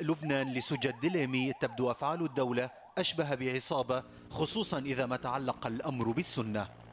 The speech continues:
أو قد تكون أقل وطأة بقليل وتتحول الحكومة لشهود زور دائما على أفعال ميليشيا حسن نصر الله، وهو ما يحدث الآن تماما مع وزير الداخلية نهاد المشنوق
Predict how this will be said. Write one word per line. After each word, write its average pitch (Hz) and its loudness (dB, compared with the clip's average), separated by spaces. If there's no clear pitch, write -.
أو 196 4
قد 190 0
تكون 208 2
أقل 143 2
وطأة 143 0
بقليل 151 0
وتتحول 165 2
الحكومة 170 0
لشهود 147 0
زور 156 2
دائما 139 0
على 117 0
أفعال 151 0
ميليشيا 131 2
حسن 127 -4
نصر 117 -2
الله، 135 -2
وهو 139 0
ما 131 0
يحدث 147 -2
الآن 160 2
تماما 156 2
مع 113 0
وزير 117 0
الداخلية 127 0
نهاد 113 0
المشنوق 131 2